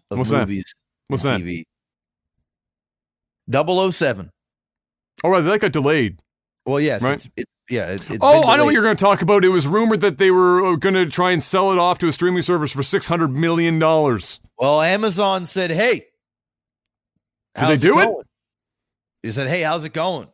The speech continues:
Speaker 1: We would love to be able to, uh, to buy your," or was it Amazon or was it
Speaker 2: I,
Speaker 1: Netflix?
Speaker 2: I don't,
Speaker 1: One
Speaker 2: I don't,
Speaker 1: second.
Speaker 2: I don't, I don't know.
Speaker 1: It might have been Netflix. One sec. Netflix. Oh, actually, it might have been Amazon. Netflix,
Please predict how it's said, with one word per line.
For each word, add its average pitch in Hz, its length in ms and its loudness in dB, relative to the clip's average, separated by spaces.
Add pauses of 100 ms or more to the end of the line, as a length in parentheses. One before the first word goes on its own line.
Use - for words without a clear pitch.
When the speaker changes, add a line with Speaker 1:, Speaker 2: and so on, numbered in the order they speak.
(400)
Speaker 1:
We 110 100 -10
would 117 220 -8
love 139 400 0
to 131 100 -14
be 127 140 -4
able 117 200 -6
to, 110 320 -6
uh, 101 260 -4 (1500)
to 127 100 -6
buy 123 280 0
your," 139 200 -4
or 147 60 -4
was 156 180 -4
it 180 80 -6
Amazon 214 420 -4
or 190 60 -2
was 139 140 -4
it 120 140 -8
Speaker 2:
I, 139 200 0
Speaker 1:
Netflix? - 120 -6
Speaker 2:
I 151 80 2
don't, 175 180 0
Speaker 1:
One 156 80 2
Speaker 2:
I - 40 2
don't, 156 160 0
Speaker 1:
second. - 120 -4
Speaker 2:
I 135 80 2
don't, 131 180 -2
I 123 80 0
don't 113 120 -2
know. 98 220 -4 (120)
Speaker 1:
It - 120 -20
might 147 80 -8
have 147 100 -6
been 123 100 -10
Netflix. 92 420 -12
One 98 120 -8
sec. - 160 -10 (140)
Netflix. 113 680 -10
Oh, 110 160 -4
actually, - 280 -6
it 87 40 -10
might 131 120 -4
have 139 60 -12
been 80 80 -10
Amazon. 82 440 -10
Netflix, 110 640 -12